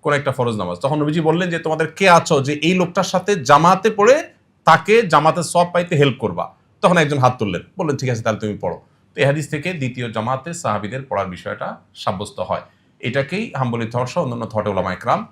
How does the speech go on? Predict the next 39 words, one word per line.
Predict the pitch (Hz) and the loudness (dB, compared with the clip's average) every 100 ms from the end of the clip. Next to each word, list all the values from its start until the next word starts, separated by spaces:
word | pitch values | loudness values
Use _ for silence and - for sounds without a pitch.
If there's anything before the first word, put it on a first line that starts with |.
| _ - | _ -6
অনুমোদন | 117 107 98 98 | -2 -2 -4 -6
করেন। | 98 131 220 | -2 -2 -2
এবং | 127 120 120 _ _ - | -2 -4 -8 _ _ -2
আমরা, | 113 127 196 226 _ _ _ | 0 2 0 0 _ _ _
আহ, | 98 95 92 - - | 2 4 4 0 -2
এমনকি | 185 196 | -2 -2
হানাফি | 147 170 190 | -2 0 0
থটেও | 175 196 180 151 - | 2 2 2 0 2
বারান্দায় | 123 131 127 120 110 | 4 6 6 4 4
বা | 120 | 4
এমন | 120 127 | 2 0
কোথাও | 120 131 131 | -4 0 0
যদি | 123 120 | 0 -4
পড়া | 113 110 | 0 2
হয় | 113 107 | 2 2
মসজিদের, | 107 - 113 104 | -2 -6 -4 -4
যে | 101 | -2
মূল | 117 156 | 0 0
জামাতে | 143 135 135 127 | 2 2 2 2
বাধাগ্রস্ত | 123 117 123 123 123 120 | 2 2 2 0 -2 0
হবে | 113 | 0
না | 113 107 | 0 0
বা | 104 107 | 0 -2
মূল | 117 | -2
জামাতের | 123 131 | -2 -2
গুরুত্ব | 120 135 139 135 | -2 -2 0 2
হারাবে | 120 107 | 2 2
না, | 101 95 _ - | -2 -6 _ -12
সেক্ষেত্রে | 180 180 156 | -8 -6 -4
হানাফি | 147 143 | -4 -4
থটে | 135 | -4
ওলামা | 127 117 | -4 -4
একরাম | 117 143 160 | -4 -4 -4
নিষেধ | 131 143 - | -4 -4 -4
করেন | 95 85 | -4 -4
না। | 82 | -8
জামাতের | 117 127 151 | -6 -4 -6
গুরুত্ব | 147 160 151 | -8 -10 2
অপরিসীম। | 180 185 180 123 | 4 6 2 0